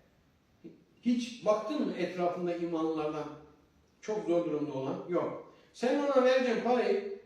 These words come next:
vereceksin ona, yapacağın yardımı, para ya da eşya neyse yapacaksın. O biliyor musun ne yapacak? Senin Tanrı'na küfredecek.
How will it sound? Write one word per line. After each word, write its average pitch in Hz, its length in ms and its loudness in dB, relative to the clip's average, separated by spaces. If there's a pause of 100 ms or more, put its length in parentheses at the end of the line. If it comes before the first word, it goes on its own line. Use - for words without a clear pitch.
(800)
vereceksin 185 500 2
ona, 147 140 0 (160)
yapacağın 156 420 -2
yardımı, 151 500 0
para 160 180 0
ya 143 200 -2
da 143 40 -4
eşya 135 300 -6
neyse 135 380 -6
yapacaksın. 123 460 -12 (400)
O 185 100 -4
biliyor 302 220 2
musun - 280 -2
ne 165 60 2
yapacak? - 400 -4 (1900)
Senin 254 320 0
Tanrı'na 240 460 2
küfredecek. - 520 -4